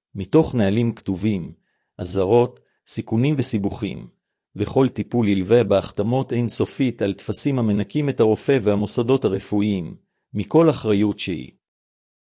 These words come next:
אי גילוי מידע כעילת תביעה ברשלנות רפואית. גישה שעיקרה ניסיון להימנע מחשיפה לתביעות בשל רשלנות רפואית, בגין חוסר מידע מספיק, מביאה לסיבוך ועיקור הטיפולים הרפואיים.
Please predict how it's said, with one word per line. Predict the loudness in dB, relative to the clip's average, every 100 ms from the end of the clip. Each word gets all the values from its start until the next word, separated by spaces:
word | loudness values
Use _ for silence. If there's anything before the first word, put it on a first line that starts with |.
| _ 0
אי | 2
גילוי | 2 2 4 4
מידע | 4 2 2 2 2
כעילת | -2 0 2 0 -2
תביעה | -8 -6 0 0
ברשלנות | 2 2 2 0 0 0 -2
רפואית. | -2 -4 -4 -4 -4 -10 _ _ _ _ _ _ _ _ _ _ _ -8
גישה | -4 2 4 4
שעיקרה | 0 -2 0 0 2
ניסיון | 0 -2 0 2 2 2
להימנע | 0 0 0 0
מחשיפה | 0 -2 -4 -4 0 2
לתביעות | 0 -2 -2 0 0
בשל | -2 0 0
רשלנות | 0 0 -2 0 -2 -2
רפואית, | -4 -2 -4 -4 -8 _ _ _ _ -6
בגין | -2 0 -2
חוסר | 0 0 2 0
מידע | 0 0 2 2
מספיק, | 2 -4 -4 -4 -4 _ _ _
מביאה | -2 -2 2 2
לסיבוך | 2 2 -2 0 0 0 -4
ועיקור | -4 0 2
הטיפולים | 2 0 -2 0 2 0
הרפואיים. | -2 -2 -2 0 -2 -6